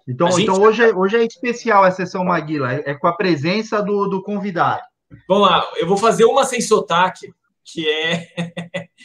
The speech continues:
Speaker 2: que é, assim, no, no dia da gravação hoje aqui, pessoal, é aniversário da Gibiteca de Curitiba. Então, eu quero dar um grande abraço
Speaker 1: Uhul.
Speaker 2: aí pra Gibiteca, pra cena curitibana. É um A cena curitibana é um pouco diferente da cena gaúcha ali,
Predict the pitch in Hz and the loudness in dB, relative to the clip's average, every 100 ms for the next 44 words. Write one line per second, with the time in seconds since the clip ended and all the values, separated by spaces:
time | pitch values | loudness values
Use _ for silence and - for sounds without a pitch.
0 | - - _ _ - 175 170 180 180 175 | -20 -20 _ _ -6 0 4 4 4 2
1 | 175 170 170 175 170 185 214 196 190 - | 0 -4 -6 -8 -6 -4 -2 -2 -2 2
2 | 254 226 202 190 175 - 185 170 175 180 | 2 2 2 2 0 -2 -2 -2 -2 -4
3 | 170 185 180 156 - 143 131 139 160 165 | -6 -10 -8 -8 -6 -2 -2 -2 -4 -4
4 | 175 170 - 165 170 175 160 - 165 175 | -6 -6 0 2 2 0 -2 -4 -6 -2
5 | 170 175 170 180 175 170 160 135 117 117 | -2 -4 -6 -2 -2 -4 -6 -8 -8 -10
6 | 147 156 165 165 165 156 156 160 156 135 | -6 -2 -2 -2 -4 -2 0 -2 -4 -8
7 | 160 185 202 185 - 147 170 233 160 - | -2 2 4 4 4 4 4 2 -4 -8
8 | - 135 - _ _ _ _ - 135 175 | -2 -2 -2 _ _ _ _ -8 -2 -2
9 | 160 170 175 202 196 190 175 165 - 208 | 0 2 4 4 2 -2 -2 -4 2 2
10 | 196 190 190 170 165 151 190 208 180 185 | 2 -2 -2 -2 -6 -2 0 0 0 0
11 | 175 - _ _ - 165 208 240 233 226 | -2 -10 _ _ -2 2 2 0 0 -2
12 | 196 214 185 208 202 175 233 254 220 214 | 0 0 4 4 2 0 0 -2 -4 -6
13 | 208 185 202 202 175 175 - 196 185 170 | -2 0 0 -4 -2 -2 0 -2 0 0
14 | 156 175 214 - 147 165 226 | 0 0 -2 -4 -4 -4 -8